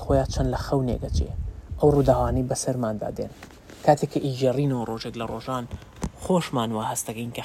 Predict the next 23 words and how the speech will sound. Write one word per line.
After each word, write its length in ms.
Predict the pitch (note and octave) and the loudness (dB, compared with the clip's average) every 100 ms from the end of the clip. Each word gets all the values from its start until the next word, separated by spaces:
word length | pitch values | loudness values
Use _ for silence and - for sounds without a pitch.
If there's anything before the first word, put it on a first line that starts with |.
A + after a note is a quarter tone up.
| - | -8
خەو 180 | A#2 A2+ | -6 -6
بووە. 180 | A2 G#2 - - - - - - | -6 -8 -10 -20 -20 -20 -20 -6
کێژەڵێ 400 | - E3+ E3 D3 - | 0 2 0 -4 -4
خەو 160 | - F3 D3 | -2 -2 -2
نەبووە. 320 | A#2+ - - - - - - - - | -6 -8 -16 -18 -20 -20 -20 -16 -2
بەڵام 240 | C3 B2 | 0 2
خۆ 60 | - | 0
ئەو 80 | E3 - | -2 0
کاتەی 240 | A2+ D3+ C#3 | -2 -2 -2
کە 60 | B2+ | 0
لە 60 | A#2+ | 2
ناویداین، 480 | A2+ A2 A#2+ C#3+ B2+ - - - - - | 2 2 2 2 0 -4 -16 -20 -20 -16
وەکو 180 | - D3+ B2 | -2 0 2
ڕاستیەک 420 | G#2+ - D#3+ C#3+ C3 | 0 0 0 0 -2
مامەڵاکەین. 720 | A2+ A2 G#2 C#3 - - - - - - - - - - - - - - - | -4 -8 -10 -14 -16 -16 -18 -20 -20 -20 -20 -20 -20 -20 -20 -20 -20 -20 -8
کێ 160 | - F#3+ F#3 | -2 0 0
هەوڵەیە 340 | E3+ C3 B2+ | 0 0 -2
بڵێ 180 | B2+ C3+ B2+ | 0 0 0
با 80 | B2+ - | -2 -2
خێراکەم، 520 | B2+ B2 C3+ - G#2 G#2+ - - - | -2 0 -2 -2 -4 -6 -16 -20 -4
ئەم 120 | D3 D3 | 2 4
وێنەی 360 | C3+ A#2+ B2 C3+ | 4 2 -2 -2
ئێرە 200 | B2+ B2 | -2 -2